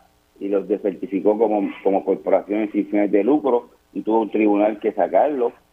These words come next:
y, de-, y desautorizar su participación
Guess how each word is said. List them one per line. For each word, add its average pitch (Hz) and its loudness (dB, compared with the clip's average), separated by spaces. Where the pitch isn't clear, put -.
y, 98 -2
de-, 98 0
y 92 -2
desautorizar 90 0
su 107 -6
participación 101 -2